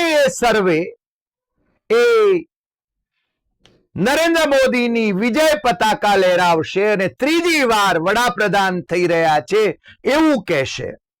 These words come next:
પરંતુ અમે આ કોટ કરીએ છીએ, અમારી કોઈ આગાહી નથી.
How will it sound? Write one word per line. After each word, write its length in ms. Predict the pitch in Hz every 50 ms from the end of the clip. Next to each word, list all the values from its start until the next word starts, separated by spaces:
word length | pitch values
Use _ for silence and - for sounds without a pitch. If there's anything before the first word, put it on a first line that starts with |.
| _ _ _ _ _ _ _ _ _ _ _ _ _ _ _ _ _ _ _ _ _ _ _ _ _ _ _ _ _ _ _ _ _ _
પરંતુ 640 | - - 165 185 202 226 240 254 190 - - 170 156 151 160 165 - - 170
અમે 180 | 175 185 208 208 196
આ 180 | 165 170 175 - - -
કોટ 200 | 180 202 190 - _ -
કરીએ 300 | 156 143 131 120 117 110
છીએ, 240 | - - - 110 - -
અમારી 420 | 139 151 170 180 185 190 185 156 - -
કોઈ 300 | - - 302 302 311 302 269 262
આગાહી 500 | 247 226 196 226 214 190 180 175 170 165
નથી. 420 | 156 135 117 - - - 76 78